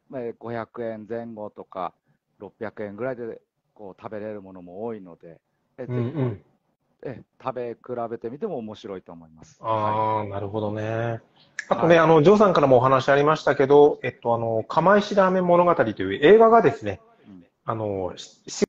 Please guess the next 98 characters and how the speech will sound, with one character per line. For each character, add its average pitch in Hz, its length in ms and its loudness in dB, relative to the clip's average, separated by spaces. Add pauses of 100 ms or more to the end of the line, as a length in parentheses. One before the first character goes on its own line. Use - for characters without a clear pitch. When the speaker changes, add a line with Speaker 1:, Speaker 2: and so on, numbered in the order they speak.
(120)
Speaker 2:
月、 156 420 2
ね、 160 120 4
ほ 214 160 6
ん - 20 2
と 214 80 6
こ 214 180 4
の 208 120 6
今 240 240 4
月 254 180 4
で 247 100 4
す 120 120 -4
ね、 117 180 -6 (340)
あ 120 80 -2
の、 117 220 2
東 139 180 4
京 151 120 2
の 135 80 0
方 139 180 6
で 101 240 0
映 120 100 0
画 117 140 2
館 101 160 -4
で 95 200 -6
上 104 200 2
映 98 60 -2
さ 113 120 -8
れ 107 120 0
る 98 40 -6
と 110 140 -2
い - 40 0
う - 20 -12
こ 151 100 -4
と 180 100 -2
な 175 120 4
の 143 100 4
で、 120 80 4
あ 117 80 4
の、 120 280 2
関 143 200 0
東 123 160 -4
近 147 180 -6
郊 147 140 -2
の 143 80 0
方 143 220 2
は 113 80 4
ね、 110 220 -4
ぜ 135 120 0
ひ、 117 260 -4 (520)
あ 120 80 -10
の、 104 180 -2
東 110 180 0
京、 104 200 2
関 110 240 -4 (260)
東 98 240 -2
の 98 140 -6
方 - 240 0
は 135 100 4
ね、 117 180 -2 (480)
も 123 60 -4
し 107 280 -6
お 110 140 2
時 101 100 -6
間 98 180 -6
が 117 100 2
あ - 20 4
れ 180 80 6
ば、 156 140 4
こ 127 100 -2
の 107 240 0 (140)
釜 110 340 -2
石 110 180 -10
ラ 110 160 0
ー 110 40 -6
メ 110 80 -6
ン 113 80 -8
物 117 180 -4
語 165 100 -2
の 165 200 0
映 127 220 0
画 127 100 -2
も 123 100 -2
ね、 127 120 -2
ご 117 140 -2
覧 113 120 -2
い 110 60 -8
た 117 100 -4
だ 117 100 -6
け 123 140 -6
れ 123 100 -2
ば 120 140 -2
な 175 240 -2
っ 170 100 -14
て 117 60 -8
い 104 40 -2
う - 40 -14
ふ 110 60 -14
う - 20 -10
に 90 160 -16